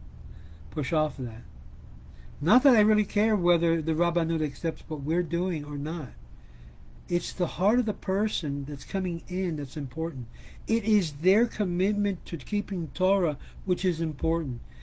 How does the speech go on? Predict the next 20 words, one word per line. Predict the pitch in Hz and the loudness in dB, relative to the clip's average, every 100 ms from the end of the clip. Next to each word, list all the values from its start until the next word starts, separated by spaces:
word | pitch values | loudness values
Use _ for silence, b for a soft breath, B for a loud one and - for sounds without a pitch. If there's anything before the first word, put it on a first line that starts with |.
| B | B
It | - 220 | 4 6
is | 180 | 6
when | 196 185 | 2 0
three | - 196 202 226 226 | 0 0 4 6 6
observant | 190 151 185 196 190 | 4 4 2 2 -2
Jews, | 147 170 196 175 123 - - - - - - - - - - - - - - - - - - - - - - - - | 0 0 2 0 -2 -6 -16 -16 -16 -16 -16 -16 -16 -16 -16 -14 -14 -16 -16 -16 -18 -18 -18 -16 -16 -14 -14 -16 -8
one | 131 127 151 208 | -2 2 4 4
of | 196 | 4
them | 190 | 0
has | 180 147 | 0 0
got | 170 | 2
to | 175 | 2
have | 170 160 147 160 | 2 -2 -4 -4
knowledge | 156 180 185 | -2 0 0
over | 175 165 165 160 | 0 0 0 -2
the | 156 | -4
process | - 180 180 180 165 | -4 -2 -2 -4 -6
and | 156 | -4
laws | 156 165 160 | -2 -2 -2
of | 151 | -4